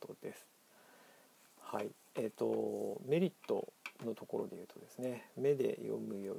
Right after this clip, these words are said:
りも情報処理がスムーズということで、えー、これ、まあ、新聞に掲載されている、う、もう新聞にも掲載されていたんですけども、その横でですね、えー、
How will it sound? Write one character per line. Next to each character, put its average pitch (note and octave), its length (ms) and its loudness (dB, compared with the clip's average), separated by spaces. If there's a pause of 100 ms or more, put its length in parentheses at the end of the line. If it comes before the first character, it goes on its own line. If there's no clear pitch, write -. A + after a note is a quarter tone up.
(140)
り G#2+ 60 -4
も B2+ 160 2
情 A#2 140 2
報 A#2 420 4
処 - 160 -4
理 G2+ 80 0
が G2 140 -6
ス - 180 -12
ム G#2+ 120 -2
ー G#2 100 -6
ズ - 180 -10
と - 80 -6
い G2+ 40 -4
う G2+ 60 -8
こ - 100 -18
と E3 100 -8
で、 A#2 320 -4 (440)
え - 1000 -8
ー、 - 20 -16 (720)
こ D#3 120 0
れ、 D#3 40 2
ま D3+ 240 0
あ、 - 60 -16 (180)
新 E3+ 280 0
聞 E3+ 100 4
に D#3+ 160 2
掲 D#3 180 4
載 C#3+ 200 2
さ C#3+ 100 0
れ C3+ 100 4
て C3+ 140 -2
い C3 80 2
る、 C3+ 220 0 (1400)
う、 - 20 -2
も C#3+ 120 2
う - 100 0
新 C#3 240 -2
聞 C#3 60 6
に C3+ 120 2
も - 160 -4
掲 - 180 -6
載 - 140 -6
さ - 80 -8
れ - 80 -4
て - 120 -12
い - 40 -10
た - 120 -10
ん - 40 -10
で F#2+ 80 -14
す - 80 -20
け - 60 -20
ど A2+ 80 -10
も、 - 120 -6
そ C3 60 -4
の A#2+ 80 -2
横 A#2 240 2
で A#2 80 2
で - 100 -8 (280)
す - 20 -12
ね、 - 140 -10 (720)
え A2 340 -4
ー、 - 20 -14